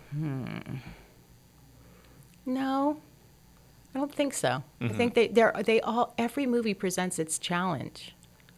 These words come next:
Speaker 2: Mm-hmm.
Speaker 1: Every single movie, no matter, even if you've done, if you do the fifties and you do the fifties again, still you're,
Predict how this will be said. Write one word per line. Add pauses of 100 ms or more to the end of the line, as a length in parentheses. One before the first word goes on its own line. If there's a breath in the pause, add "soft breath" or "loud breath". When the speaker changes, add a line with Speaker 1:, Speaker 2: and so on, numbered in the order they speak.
(220)
Speaker 2:
Mm-hmm.
Speaker 1:
Every
single
movie,
no
matter,
even
if
you've
done,
if
you
do
the
fifties
and
you
do
the
fifties
again, (480 loud breath)
still (100)
you're,